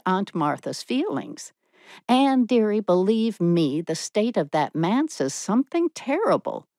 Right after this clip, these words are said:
Everything is thick with dust, and nothing is ever in its place. And we had painted and papered it all so nice before they came.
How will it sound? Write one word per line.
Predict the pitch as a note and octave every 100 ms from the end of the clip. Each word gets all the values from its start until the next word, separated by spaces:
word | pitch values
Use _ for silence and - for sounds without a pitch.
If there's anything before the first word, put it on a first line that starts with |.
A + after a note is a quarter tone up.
| _ _ _
Everything | D#4+ F4+ D#4 - - C#3 C3
is | C#3 - -
thick | F4+ F4+ -
with | C3+ - -
dust, | G#3 D4+ - -
and | D#3+ F3+ A3
nothing | D#4+ E4 D3+
is | C#3+ D3 -
ever | D4 C#4+ C3+
in | A#2 B2+
its | - -
place. | - F3+ C#3+ G#2+ - - _ - - -
And | F#3+
we | F3 B3
had | A3 -
painted | F3+ G3 G3+ B3
and | F#3+ C#3+
papered | - A3 A3 A#2+
it | A#2+ A#2
all | - G#3 F#4
so | - - D4+
nice | F4 E3 G2 -
before | - C#3+ D#3 E3
they | F3+ F#3
came. | - D#3 A#2+ -